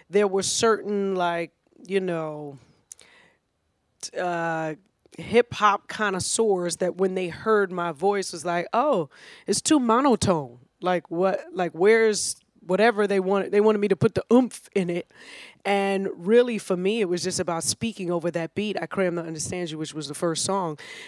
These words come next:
And as a matter of fact, it was Red Alert was one of the people. While I was on stage at the Latin Quarters, he told Nat Robinson, "Oh, she's not gonna make it. Like, she, what?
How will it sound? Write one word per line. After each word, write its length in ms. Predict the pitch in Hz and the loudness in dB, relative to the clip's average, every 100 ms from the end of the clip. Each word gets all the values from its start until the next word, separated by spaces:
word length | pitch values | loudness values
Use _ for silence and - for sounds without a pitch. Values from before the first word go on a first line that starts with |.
| - | -2
And 100 | 269 | 0
as 60 | 285 | 2
a 40 | |
matter 200 | 285 277 | 2 2
of 60 | 262 | 4
fact, 200 | 277 233 | 2 4
it 40 | |
was 160 | 220 175 | 0 2
Red 180 | 208 214 | 2 4
Alert 420 | 202 240 - - | 2 2 0 -2
was 140 | 175 | -4
one 180 | 165 185 | -2 -4
of 80 | 208 | -4
the 80 | 180 | -6
people. 440 | 190 170 156 165 - _ _ _ _ - | -8 -8 -8 -8 -12 _ _ _ _ -8
While 160 | - 196 | 2 6
I 80 | 202 | 8
was 180 | 196 202 | 6 4
on 200 | 202 214 | 2 0
stage 400 | - 214 202 185 | 0 2 2 0
at 80 | |
the 80 | 175 | -2
Latin 260 | 180 185 170 | -2 -2 -4
Quarters, 360 | - 208 185 175 | -2 -2 0 -2
he 140 | 214 | -4
told 440 | - 214 190 175 160 - _ | 0 2 4 2 -2 -16 _
Nat 280 | 185 196 - | -4 -4 2
Robinson, 580 | 202 214 196 - 180 160 - - - | 2 2 -2 -4 -4 -6 -16 -10 4
"Oh, 140 | 214 | 4
she's 240 | 196 254 208 | 4 0 -2
not 160 | 175 | -4
gonna 180 | 170 160 | -2 -4
make 220 | 165 170 | -2 -2
it. 180 | 190 - | 0 -2
Like, 220 | 190 180 | -4 -4
she, 160 | - 202 | -6 -6
what? 380 | - 185 208 | -2 2 2